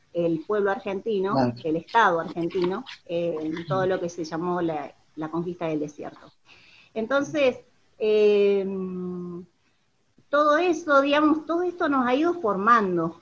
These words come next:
Speaker 1: Eh, no es que yo escucho todo lo que se decía y la verdad es que,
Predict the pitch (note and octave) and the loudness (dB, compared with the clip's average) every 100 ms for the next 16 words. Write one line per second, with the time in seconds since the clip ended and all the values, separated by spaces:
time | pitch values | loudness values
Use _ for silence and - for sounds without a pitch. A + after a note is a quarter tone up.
0 | _ F#3 F3+ F3+ F3 F3 F3 E3 E3 D#3+ | _ -4 0 0 0 0 2 0 0 -4
1 | F#3 D4 D4+ D4 B3 A3+ G#3 - C4 - | -4 -6 -2 2 4 4 2 -2 -6 -4
2 | C#4+ C#4+ C4+ B3+ B3+ B3 A#3 A3+ G#3+ G#3+ | -6 -2 0 2 2 2 0 -2 -2 -4
3 | G#3+ C4+ C#4+ C#4 B3 A3+ G3+ G3+ G#3+ C4+ | -4 -2 0 2 4 2 2 0 0 -2
4 | D#4 B3+ A3 G#3 D#3+ | -2 0 0 0 -4